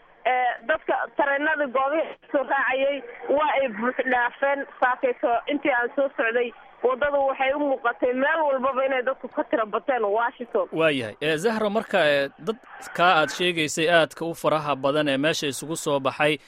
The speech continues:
Speaker 2: eh, dabcan ciidamadii ammaanka oo arrimaha kala hagaya ayaa jooga. Marka dhanka ammaanka iyo sida xaalku uu yahay amaba ammaanka loo sugayo ama dadku ay u kala socdaan, haddii aad bal dhanka sharaxaad inaga siiso.
Speaker 1: Ammaanka waxaad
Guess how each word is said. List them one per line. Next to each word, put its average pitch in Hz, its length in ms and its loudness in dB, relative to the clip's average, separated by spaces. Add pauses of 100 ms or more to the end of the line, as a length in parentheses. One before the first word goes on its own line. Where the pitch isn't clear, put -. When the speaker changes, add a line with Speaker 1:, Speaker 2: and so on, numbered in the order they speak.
(320)
Speaker 2:
eh, 143 300 2
dabcan 151 300 2
ciidamadii 147 480 -2
ammaanka 147 480 -2
oo 139 60 0
arrimaha 139 380 -2
kala 135 220 -4
hagaya 143 360 0
ayaa 135 260 0
jooga. 104 260 -8 (320)
Marka 196 280 -2
dhanka 190 520 0
ammaanka 165 480 -2
iyo 151 180 -6
sida 156 260 -4
xaalku 156 440 -2
uu 135 60 -4
yahay 139 440 -4
amaba 143 520 -4
ammaanka 147 400 -4
loo 143 180 -2
sugayo 143 500 -4
ama 135 180 -4
dadku 160 260 -6
ay 156 60 -2
u 170 60 -6
kala 151 180 -4
socdaan, 135 400 -2 (280)
haddii 147 200 -2
aad 151 120 -4
bal 147 140 0
dhanka 156 420 -2
sharaxaad 135 440 -6
inaga 135 240 -2
siiso. 104 380 -12 (440)
Speaker 1:
Ammaanka 302 520 0
waxaad 269 280 -2